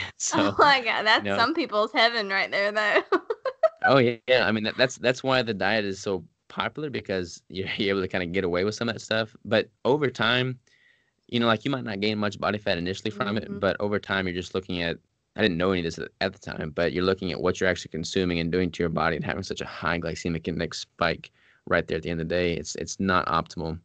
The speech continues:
Speaker 2: Yeah.
Speaker 1: So I'm like, "Okay, this, this is, this is good, but I'm gonna try and just avoid the carbs and do carbohydrate backloading without the carbs,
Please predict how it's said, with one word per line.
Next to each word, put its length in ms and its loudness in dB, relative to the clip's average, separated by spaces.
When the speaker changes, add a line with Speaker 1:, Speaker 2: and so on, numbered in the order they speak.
Speaker 2:
Yeah. 240 -4
Speaker 1:
So 80 8
I'm 80 4
like, 100 6
"Okay, 200 4
this, 200 2
this 280 -4
is, 200 -2
this 140 0
is 120 -2
good, 320 6
but 100 2
I'm 60 2
gonna 140 2
try 220 0
and 160 -2
just 240 -8
avoid 400 2
the 80 -2
carbs 540 0
and 100 -4
do 120 -2
carbohydrate 680 -2
backloading 520 -2
without 260 -2
the 60 -18
carbs, 520 -2